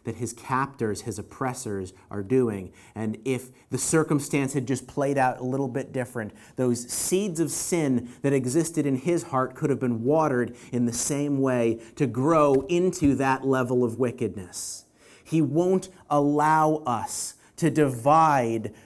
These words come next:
between good and evil among groups of people. And what he says at the end is that the line that e-,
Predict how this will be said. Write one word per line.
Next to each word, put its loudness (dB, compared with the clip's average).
between 0
good 6
and 2
evil 2
among 4
groups 6
of -2
people. -6
And 4
what 4
he 2
says 2
at -2
the -6
end 0
is -2
that -4
the 0
line 2
that 2
e-, -4